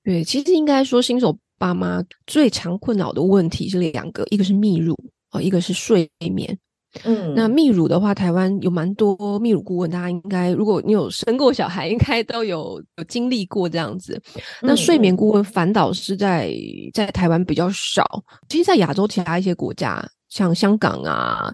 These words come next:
Speaker 1: 中国啊，他们也都是早我们一步，都已经有这样子的职业一阵子了。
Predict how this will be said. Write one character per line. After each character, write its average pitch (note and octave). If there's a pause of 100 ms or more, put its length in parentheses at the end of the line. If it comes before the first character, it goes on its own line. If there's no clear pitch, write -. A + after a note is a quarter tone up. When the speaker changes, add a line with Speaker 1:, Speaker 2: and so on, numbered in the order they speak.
Speaker 1:
中 A3
国 C3
啊， G2+ (120)
他 -
们 D4
也 E3+
都 G3
是 G3
早 E3
我 F3+
们 E3
一 E3+ (140)
步， F3+
都 F3+
已 D#3+
经 F3+
有 E3
这 -
样 E3
子 -
的 A2+
职 -
业 F3
一 -
阵 - (100)
子 -
了。 -